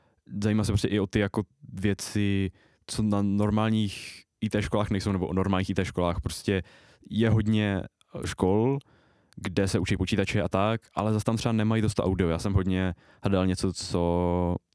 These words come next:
co obsahuje ty audio věci. A bylo to, byla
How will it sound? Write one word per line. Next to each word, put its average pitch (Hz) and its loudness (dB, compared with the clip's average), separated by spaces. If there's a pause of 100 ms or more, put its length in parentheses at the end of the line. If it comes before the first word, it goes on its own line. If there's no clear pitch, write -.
(380)
co 87 0
obsahuje 90 0
ty 87 -4
audio 85 0
věci. 87 -2 (680)
A 113 -2
bylo 123 2
to, 123 0
byla 107 2